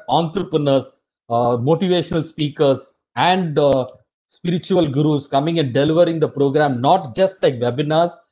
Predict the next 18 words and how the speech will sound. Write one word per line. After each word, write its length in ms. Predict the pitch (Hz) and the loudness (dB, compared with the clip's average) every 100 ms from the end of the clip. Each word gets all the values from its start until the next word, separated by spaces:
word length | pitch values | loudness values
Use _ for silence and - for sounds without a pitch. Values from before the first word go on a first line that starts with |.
| _ _ | _ _
but 200 | 147 147 | -4 -2
through 140 | 156 131 | -2 -2
master 400 | 120 131 - 170 | 0 -2 -2 -4
classes, 680 | 151 143 139 143 131 - - | 0 0 0 -2 -2 -6 -8
to 140 | 123 | -4
design 340 | 113 123 156 151 | -2 0 -2 -2
thinking 360 | 147 135 135 | -4 -4 -2
workshops, 560 | 123 135 - 139 131 - | 0 0 -2 -2 -2 -4
to 220 | 113 117 | -8 -6
blue 300 | 113 135 170 | -2 -2 0
ocean 300 | 165 160 131 _ _ _ _ | -2 -4 -6 _ _ _ _
strategy 580 | - 131 135 123 131 117 | -4 -2 -2 -4 -4 0
workshops, 540 | 135 135 147 135 123 - | 0 0 -2 -2 -4 -2
huddles, 600 | 127 143 160 156 - _ _ _ 113 | 0 2 0 -2 -8 _ _ _ 0
boardroom 460 | 151 156 180 147 | 2 2 0 0
discussions, 640 | 131 - 151 127 147 139 120 | -4 -2 -4 -2 -2 -2 -2
and 160 | 110 | -2
dialogues. 520 | 110 139 147 123 - | 0 0 2 0 -4